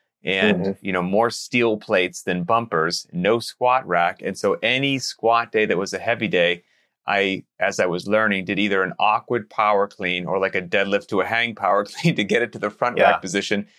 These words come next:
Speaker 1: And every single one of my below parallel heavy days was a front squat and, and, and four reps. And, you know, uh, I'm a very mediocre athlete, but I got a decent front squat. And I think that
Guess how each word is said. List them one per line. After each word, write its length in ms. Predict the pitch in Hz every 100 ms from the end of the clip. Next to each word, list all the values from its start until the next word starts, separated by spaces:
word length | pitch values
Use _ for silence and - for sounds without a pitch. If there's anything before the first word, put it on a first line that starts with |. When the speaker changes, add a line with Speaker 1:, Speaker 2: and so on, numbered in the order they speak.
| _ _ _
Speaker 1:
And 180 | 107 107
every 320 | 120 120 135 131
single 400 | - 135 117 110
one 160 | 110
of 60 | 107
my 160 | 101
below 340 | 95 92 98 98
parallel 440 | - 104 101 92
heavy 260 | 95 107 101
days 320 | 95 90 87
was 280 | 101 98 98
a 240 | 67 90 90
front 440 | - 107 95 -
squat 520 | - - 90 82 80
and, 320 | - 87 95 98
and, 60 | 87
and 220 | 98 87 _ -
four 240 | 110 95
reps. 480 | 87 92 - - -
And, 360 | 95 95 92 - _ _ _ _ _ _
you 100 | 107
know, 280 | 80 60 - -
uh, 220 | 69 55
I'm 120 | 85
a 60 | 92
very 200 | 90 90
mediocre 500 | 90 92 92 87 90
athlete, 300 | 92 98 87
but 80 | 90
I 40 |
got 80 | 98
a 40 | 87
decent 340 | 107 101 82
front 220 | - 117
squat. 300 | - 87 87
And 120 | 90
I 80 | 92
think 380 | 95 135 127 101
that 380 | 85 101 104 95